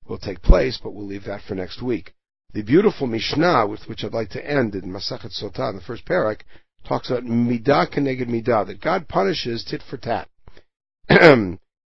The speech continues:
And, uh, on the other hand, God rewards in kind, but the in kind there is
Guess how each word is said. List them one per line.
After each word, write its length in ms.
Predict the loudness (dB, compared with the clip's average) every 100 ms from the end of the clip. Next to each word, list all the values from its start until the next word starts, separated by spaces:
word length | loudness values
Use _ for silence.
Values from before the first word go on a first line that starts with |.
| -2
And, 440 | 2 4 4 0 0
uh, 40 |
on 260 | -2 0 0
the 120 | 4
other 200 | 6 4
hand, 220 | 4 0
God 400 | 0 2 2 -2 -12 _ _ -8
rewards 1000 | -4 0 4 8 10 10 8 4 -2 -6 -10 _ 2
in 240 | 4 4
kind, 480 | 2 4 4 4 2
but 140 | -4
the 120 | -4 -4
in 120 | -4
kind 400 | -2 0 0 0
there 260 | 0 -2
is 320 | -2 -2 -2